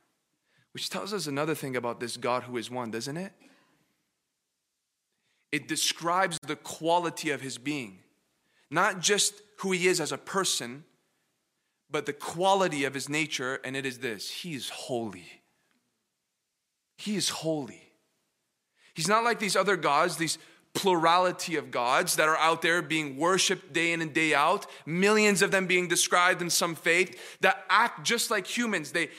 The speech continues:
they sleep with each other and they have revenge on each other and all these horrific stories of what these gods claim to be like. This God is holy. We cannot make the mistake and try to attribute God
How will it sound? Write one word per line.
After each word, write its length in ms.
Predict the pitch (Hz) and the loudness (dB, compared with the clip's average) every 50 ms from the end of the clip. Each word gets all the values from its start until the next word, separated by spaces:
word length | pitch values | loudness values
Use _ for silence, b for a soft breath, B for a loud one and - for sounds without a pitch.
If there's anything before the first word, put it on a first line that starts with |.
| B B | B B
they 120 | 160 160 | -4 -2
sleep 520 | 131 - - - - - 185 233 254 247 240 | 0 2 4 4 4 4 2 2 0 0 0
with 140 | 247 233 - | -2 -2 -2
each 220 | 233 185 - - | -2 0 0 2
other 240 | 233 226 214 233 233 | 2 4 4 4 4
and 160 | 214 190 175 | 4 4 2
they 100 | 165 160 | 0 0
have 200 | 151 160 160 156 | 2 0 0 0
revenge 500 | 160 156 143 139 151 175 226 233 214 - | 0 -2 -2 0 2 2 2 4 4 4
on 140 | 240 226 226 | 2 2 2
each 200 | 226 208 - - | 0 -2 -2 -2
other 200 | 233 226 208 226 | 0 0 2 2
and 120 | 208 190 190 | 0 0 -2
all 260 | - 202 226 240 226 | -2 -2 -2 -2 -2
these 260 | 196 220 247 208 - B B B B B | -4 -4 -6 -6 -6 B B B B B
horrific 480 | - - 214 185 190 233 - - 240 190 | -2 -2 0 0 0 -2 -2 -2 -4 -4
stories 420 | - - - 220 220 214 190 160 | -2 0 2 4 4 4 2 2
of 120 | 185 160 156 | 0 0 0
what 160 | 196 196 - | 0 -2 -2
these 180 | 202 190 151 | -4 -6 -6
gods 420 | 135 135 143 190 196 202 208 202 - | -6 -2 2 4 4 4 4 2 0
claim 300 | - - - 214 208 196 | -4 -4 -4 -4 -4 -4
to 120 | - - 175 | -6 -8 -6
be 220 | 143 190 185 170 | -4 -4 -4 0
like. 360 | 165 190 190 175 165 - - B B B B B B B B | 2 4 4 4 4 2 -2 B B B B B B B B
This 400 | - 135 135 269 339 - - - | -6 2 4 6 6 6 6 4
God 460 | 170 160 214 185 156 139 127 147 135 - | 4 4 4 4 4 4 2 0 0 -2
is 120 | - 160 | -4 -4
holy. 600 | - - - 208 214 202 190 160 135 107 90 - - _ _ _ _ _ _ _ _ _ _ _ _ _ _ _ _ _ _ _ _ _ _ _ _ _ _ _ _ _ _ _ _ _ _ _ _ _ _ _ _ _ _ _ _ _ _ - | -2 0 2 4 4 4 2 0 -4 -6 -8 -12 -18 _ _ _ _ _ _ _ _ _ _ _ _ _ _ _ _ _ _ _ _ _ _ _ _ _ _ _ _ _ _ _ _ _ _ _ _ _ _ _ _ _ _ _ _ _ _ -4
We 100 | 196 202 | -4 -4
cannot 460 | 208 - - 240 269 277 285 277 247 | -4 -2 0 2 4 4 4 4 2
make 160 | 240 240 - | 0 0 0
the 80 | 247 233 | -2 -2
mistake 500 | 226 214 196 - - 240 226 220 214 - - | -2 0 -2 0 2 2 2 0 0 -2 -4
and 120 | 202 190 | -4 -2
try 260 | - - 226 220 214 | -2 0 2 2 2
to 140 | 214 - 226 | 2 0 0
attribute 600 | 196 180 - - - 226 190 165 208 175 165 147 | -2 0 -2 -2 -2 -4 -4 -6 -8 -8 -6 -2
God 480 | 156 190 190 175 156 139 139 160 156 | 2 4 4 4 4 2 0 -2 -6